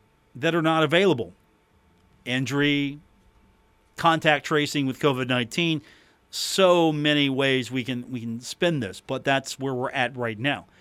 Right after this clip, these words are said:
So, no game. Check with the ticket office, because if there's a game the following week, I would imagine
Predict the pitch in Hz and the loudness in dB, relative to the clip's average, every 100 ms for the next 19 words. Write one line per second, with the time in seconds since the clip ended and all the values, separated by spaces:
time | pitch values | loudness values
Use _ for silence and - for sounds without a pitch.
0 | - - - - 147 147 139 - _ _ | -20 -20 -14 -2 6 6 6 -2 _ _
1 | - 147 175 156 185 190 202 196 - _ | -4 2 4 6 6 4 0 -6 -16 _
2 | _ _ _ _ _ _ _ _ _ _ | _ _ _ _ _ _ _ _ _ _
3 | - 170 170 175 - 190 170 160 139 - | 0 0 0 -2 2 4 6 4 2 -4
4 | - - _ _ _ _ _ _ _ _ | -8 -12 _ _ _ _ _ _ _ _
5 | _ _ _ - 156 170 160 147 131 147 | _ _ _ -6 -2 4 4 2 -2 -4
6 | 160 165 151 127 165 170 180 165 - 160 | 0 0 -2 -2 0 2 0 -2 2 4
7 | 165 156 160 139 160 147 - 123 143 156 | 4 2 0 4 2 2 -2 2 4 4
8 | 160 139 131 - _ 127 123 127 147 175 | 2 -2 -16 -20 _ -20 -16 -6 4 6
9 | 175 160 156 143 135 139 160 185 247 320 | 6 4 -4 -4 -2 0 0 0 -2 -2